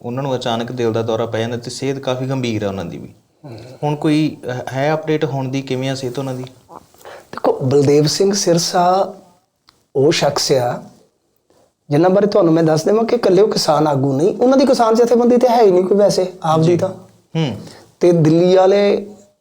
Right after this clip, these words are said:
Speaker 2: ਅਹ, ਜਿਹੜੇ ਸੰਘਰਸ਼ ਦੇ ਵਿੱਚ ਅਹਿਮ ਬੰਦੇ ਸੀਗੇ, ਉਹਨਾਂ ਚੋਂ ਬਲਦੇਵ ਸਿੰਘ ਸਿਰਸਾ ਇੱਕ ਸੀਗੇ ਨਾ।
Speaker 1: ਇੱਕ ਸੀਗੇ, ਜੀ।
Speaker 2: ਫਿਰ ਇਹ ਤੋਂ ਇਲਾਵਾ ਜੇ ਤੁਸੀਂ ਵੇਖੋਗੇ ਤੇ, ਅਹ, ਦੂਜੇ ਪਾਸੇ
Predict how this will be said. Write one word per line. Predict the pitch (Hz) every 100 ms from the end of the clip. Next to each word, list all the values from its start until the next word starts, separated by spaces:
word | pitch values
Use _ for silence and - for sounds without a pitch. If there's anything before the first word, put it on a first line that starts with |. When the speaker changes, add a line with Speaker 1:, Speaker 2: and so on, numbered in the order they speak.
| -
Speaker 2:
ਅਹ, | 151 143
ਜਿਹੜੇ | 147 170
ਸੰਘਰਸ਼ | 170 190 160 -
ਦੇ | 151
ਵਿੱਚ | 156 156 151 165 165 - - -
ਅਹਿਮ | 151 139 175
ਬੰਦੇ | 156 151 156
ਸੀਗੇ, | 165 170
ਉਹਨਾਂ | 185 185
ਚੋਂ | 180
ਬਲਦੇਵ | 156 151 151
ਸਿੰਘ | 147 170 151
ਸਿਰਸਾ | 160 147 175
ਇੱਕ | 165 165
ਸੀਗੇ | 160 156
ਨਾ। | 170
Speaker 1:
ਇੱਕ | 208
ਸੀਗੇ, | - 104 92 98
ਜੀ। | 107 107 101 - _ _ _ _ _ -
Speaker 2:
ਫਿਰ | - 170
ਇਹ | 233 170
ਤੋਂ | 190 202
ਇਲਾਵਾ | 196 185 208
ਜੇ | 208
ਤੁਸੀਂ | 208 202 226
ਵੇਖੋਗੇ | 190 196 214 202
ਤੇ, | - 220
ਅਹ, | - - - - - - - - _ _ _ - - - - 156 160
ਦੂਜੇ | 151 156 185
ਪਾਸੇ | 180 170 - 190 190 185